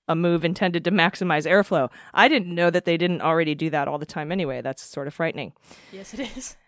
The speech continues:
Speaker 1: Um, all right, well, those are our brief covid updates. I know there's a lot more going on, and we'll continue to,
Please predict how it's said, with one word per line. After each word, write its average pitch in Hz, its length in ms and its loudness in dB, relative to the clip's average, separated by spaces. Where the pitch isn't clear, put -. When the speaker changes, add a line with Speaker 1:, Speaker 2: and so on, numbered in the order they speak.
Speaker 1:
Um, 208 480 8
all 269 60 0
right, 240 60 6
well, 226 100 8
those 254 160 6
are 262 80 8
our 220 80 6
brief 214 260 -2
covid 220 320 6
updates. 180 440 2
I 170 40 0
know 170 140 0
there's 175 160 2
a 170 60 0
lot 170 180 2
more 170 240 0
going 160 260 -2
on, 156 240 0
and 151 120 -4
we'll 143 80 -6
continue 175 400 -4
to, 156 100 -8